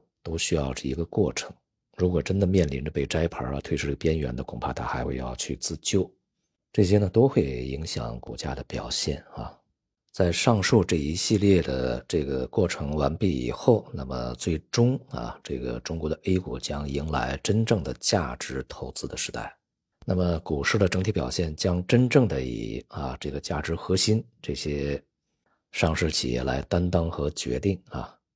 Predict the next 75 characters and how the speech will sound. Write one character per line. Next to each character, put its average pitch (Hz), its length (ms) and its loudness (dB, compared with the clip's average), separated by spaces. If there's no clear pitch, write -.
当 90 120 2
然， 76 260 0
也 73 100 0
就 76 100 0
是 78 120 0
说 90 160 2
呢， 90 120 4
对 82 200 4
于， 87 440 4
呃， 65 340 -2
未 110 180 6
来， 76 240 -2
也 - 100 -8
就 - 60 -10
是 - 80 -6
二 82 120 -6
零 80 140 -4
二 82 120 -4
四 95 340 2
到 76 100 -2
二 71 120 -2
零 80 120 -2
二 85 120 -2
五 65 120 -2
年 67 380 -6
这 87 120 0
个 73 80 -2
过 80 140 -2
程 78 200 -4
中 98 320 0
啊， 64 260 -6
这 73 120 -4
个 67 220 -2
中 85 160 -6
国 85 100 -2
的 82 120 -2
A 98 120 0
股 69 180 -6
能 64 200 -6
够 71 180 -4
去 67 320 -2
通 - 140 -4
过 82 100 -2
它 82 140 0
不 - 120 -6
断 80 240 0
的 64 320 -2
修 82 220 0
正 78 160 -2
整 71 240 -4
理， 67 140 0
然 60 180 -4
后 71 240 -4
去 71 220 -4
逐 76 160 -2
渐 80 200 0
建 80 280 2
立 101 220 4
啊， 65 140 -8
一 62 160 -4
个 65 140 -4
长 - 220 -6
期 76 120 -6
历 73 120 -2
史 80 160 -2
底 60 240 -2
部， 87 240 -2
这 - 100 2
种 71 160 -6
预 69 140 -2
期 - 240 0
呢， 76 100 -2
我 - 80 -6
个 - 140 -4
人 69 200 -2